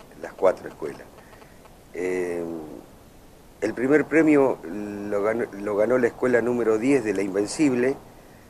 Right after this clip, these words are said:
que estaba compuesta por Paloma Prisoni, Rocío Arrascaite, Román Tosco, Nicolás Carrizo Arcel.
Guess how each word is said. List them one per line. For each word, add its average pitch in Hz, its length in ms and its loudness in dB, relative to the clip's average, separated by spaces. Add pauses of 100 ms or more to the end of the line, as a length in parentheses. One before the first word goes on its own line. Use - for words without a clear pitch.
(420)
que 98 240 0
estaba 110 380 4
compuesta 117 500 0
por 90 280 -2
Paloma 104 500 0
Prisoni, 135 560 0 (160)
Rocío 110 420 -4
Arrascaite, 135 720 2 (640)
Román 110 480 4
Tosco, 143 480 6 (140)
Nicolás 104 460 0
Carrizo 120 760 0
Arcel. 95 480 -2